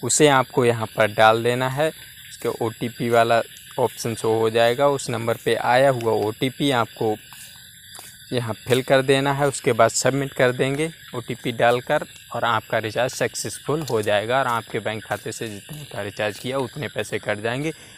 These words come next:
इसके अलावा कोई भी आपके खाते से छेड़छाड़ नहीं होती है।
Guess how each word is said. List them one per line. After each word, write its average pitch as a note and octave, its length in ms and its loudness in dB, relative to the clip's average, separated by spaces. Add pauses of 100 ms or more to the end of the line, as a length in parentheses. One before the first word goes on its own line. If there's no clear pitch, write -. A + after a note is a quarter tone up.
(120)
इसके C#3 260 -2
अलावा B2+ 320 4 (100)
कोई A2+ 200 -2
भी B2 220 -4
आपके A2+ 340 -2
खाते A2+ 360 -4
से C3+ 200 -8
छेड़छाड़ A2 840 -6
नहीं A2+ 360 -8
होती G#2+ 360 -6
है। D3+ 100 0